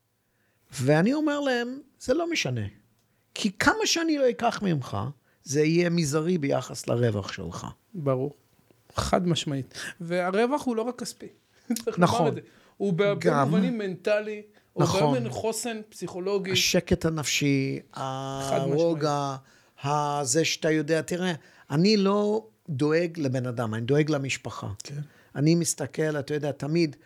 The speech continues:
Speaker 1: אני אומר שהגדולה שלנו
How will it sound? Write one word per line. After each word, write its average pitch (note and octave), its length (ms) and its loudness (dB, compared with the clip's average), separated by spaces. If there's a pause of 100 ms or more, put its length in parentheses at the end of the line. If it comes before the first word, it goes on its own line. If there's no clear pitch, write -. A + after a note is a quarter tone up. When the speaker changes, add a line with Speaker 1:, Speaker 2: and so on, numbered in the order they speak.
(300)
Speaker 1:
אני C#3 220 2
אומר E3 480 2
שהגדולה C3 1040 0
שלנו D3 720 -2